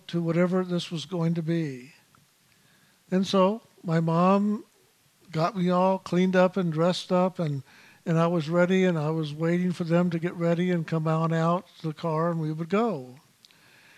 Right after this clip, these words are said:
And so my mom said, "Now,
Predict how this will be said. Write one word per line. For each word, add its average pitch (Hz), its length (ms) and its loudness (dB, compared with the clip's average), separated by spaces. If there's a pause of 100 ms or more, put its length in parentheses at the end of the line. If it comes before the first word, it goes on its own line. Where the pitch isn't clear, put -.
(280)
And 170 140 0
so 170 140 0
my 170 140 4
mom 180 500 2
said, 170 400 2 (480)
"Now, 165 240 4